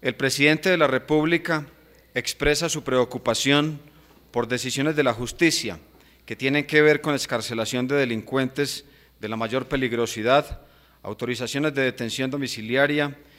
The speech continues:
y traslados de presos que propician condiciones para fugas. Todo lo anterior crea desconfianza en la capacidad institucional de superar la impunidad, afecta gravemente las tareas de las Fuerzas Armadas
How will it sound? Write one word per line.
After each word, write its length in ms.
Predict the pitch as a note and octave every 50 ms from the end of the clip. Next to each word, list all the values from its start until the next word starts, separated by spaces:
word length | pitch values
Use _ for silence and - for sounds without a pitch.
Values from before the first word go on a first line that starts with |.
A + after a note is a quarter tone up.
| - - _
y 80 | A2+
traslados 500 | - - A#2+ A#2 A2+ A#2 C3 C#3 D3+ D3+
de 100 | B2+ B2
presos 400 | - - C3 C3+ C3 D3 D3+ C#3
que 120 | - - B2
propician 540 | - A#2 A2 - - C3 B2+ - D3 C#3+ C3
condiciones 600 | - B2+ A2 A2 G#2+ - B2 B2+ B2+ C3 B2+ -
para 240 | - C3+ B2 B2 A#2+
fugas. 580 | - - D#3 C#3+ A#2+ A2+ F#2+ - - - - - _ _ _ _ _ _ _ _ - - _ _ _ _ _
Todo 220 | _ - D3 D#3+ F3+
lo 100 | F3+ E3
anterior 520 | D3 - - C3+ B2+ C3+ D3+ D#3 E3 D#3
crea 220 | - C#3+ C#3 C#3+ D3+
desconfianza 800 | D3 C3 - - C3+ A#2+ A2 - - C#3 C#3+ D3 D3 - D#3+ D#3
en 80 | D3
la 120 | C#3 A#2+ -
capacidad 460 | - A#2 - B2 A#2 - A#2 A#2+ B2
institucional 840 | B2 A#2+ - D3+ - - A#2+ - B2+ A#2 A2+ A#2+ B2+ C#3+ D3 C#3 - - - - - - - _ _ _
de 100 | - A#2
superar 400 | A2 C3 B2+ - B2+ B2+ C3 C#3
la 100 | D3 D#3
impunidad, 760 | D#3 D3+ D3+ - E3 E3 D#3 D3+ C#3+ C#3+ A#2+ F#2+ - - - - - _ _ _ _ _ _ _
afecta 400 | - G2 - - C#3 C3+ - D3+
gravemente 560 | C#3+ D3 D3+ D3+ D3 C#3+ D3 D3 C#3+ D3 D#3
las 200 | C#3+ B2+ A#2 -
tareas 340 | - A#2+ A#2 A#2+ C3 C#3+ D3 C3+
de 80 | C3+
las 160 | A#2+ A2+ G#2+
Fuerzas 360 | - - C3 A#2+ A2+ C#3+ C3 C#3
Armadas 640 | B2 A#2 A#2 B2 C#3 C#3+ D3 D3+ D3+ C#3+ - -